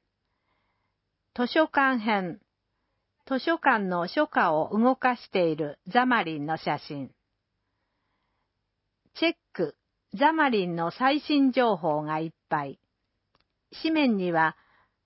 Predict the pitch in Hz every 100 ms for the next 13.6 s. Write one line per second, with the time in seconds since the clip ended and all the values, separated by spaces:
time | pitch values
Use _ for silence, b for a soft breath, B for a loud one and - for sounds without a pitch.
0 | - 208 302 320 254 185 165 180 269 285
1 | - - 247 - 233 214 _ _ 190 175
2 | 160 - _ _ _ 190 269 294 285 190
3 | 165 165 262 285 - - - 226 - 226
4 | 262 - - 226 214 208 175 147 139 -
5 | _ _ _ _ - 208 285 294 240 165
6 | 160 - 262 269 240 220 202 160 143 123
7 | - _ _ _ _ _ - 269 233 -
8 | 285 311 - - 277 247 247 220 160 156
9 | 151 - 226 277 277 - 233 180 143 120
10 | - _ _ _ _ _ _ 262 262 302
11 | 254 202 180 170 170 156 - _ _ _
12 | _ _ - 214 240 233 302 302 285 285
13 | - 285 214 165 151 151